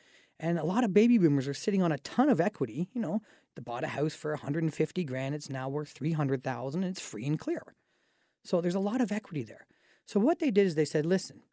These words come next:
let's make this rule that if we borrow," listen to this, "if we borrow to invest, then we'll allow this, this investment, or the, sorry, the borrowing to be fully tax deductible." Again,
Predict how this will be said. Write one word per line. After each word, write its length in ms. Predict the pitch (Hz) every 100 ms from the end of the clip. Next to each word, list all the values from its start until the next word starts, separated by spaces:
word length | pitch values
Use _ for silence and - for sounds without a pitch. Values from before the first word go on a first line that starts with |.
| _
let's 220 | 254 -
make 180 | 349 330
this 240 | 226 - 156
rule 200 | 156 131
that 100 | 165
if 160 | -
we 80 | 208
borrow," 800 | 160 135 277 277 269 113 110 156 _ 185
listen 240 | 185 262
to 100 | 302
this, 400 | 302 - - - _ _
"if 180 | 170 160
we 140 | 180 165
borrow 720 | 131 196 240 254 139 139 156 -
to 220 | 208 202 -
invest, 800 | 233 240 190 285 - - - - _ _ _ _ 165
then 140 | 165
we'll 120 | 180
allow 280 | 226 220 180
this, 260 | 156 156 - _ 160 135 135 165
this 240 | 151 156 156
investment, 560 | 147 285 - 123 120 -
or 120 | 156
the, 120 | 139
sorry, 240 | - 220 139
the 120 | 135
borrowing 440 | 135 254 175 127
to 60 | 131
be 100 | 135
fully 380 | - 170 151 147
tax 260 | 131 127
deductible." 460 | - 165 175 117 - _ _ _ _ -
Again, 440 | 185 294 254 -